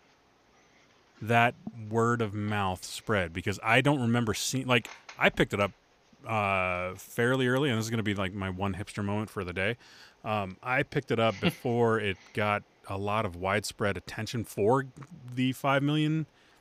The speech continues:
Speaker 1: sales, like, like, maybe, like, a week or two, uh, beforehand. And <clears throat> I thought it was pretty amazing that it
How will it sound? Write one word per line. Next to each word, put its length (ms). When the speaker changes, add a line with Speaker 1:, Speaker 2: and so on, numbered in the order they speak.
Speaker 1:
sales, 460
like, 140
like, 180
maybe, 280
like, 200
a 40
week 320
or 60
two, 400
uh, 180
beforehand. 560
And 840
<clears throat> 220
I 160
thought 160
it 60
was 200
pretty 240
amazing 600
that 280
it 200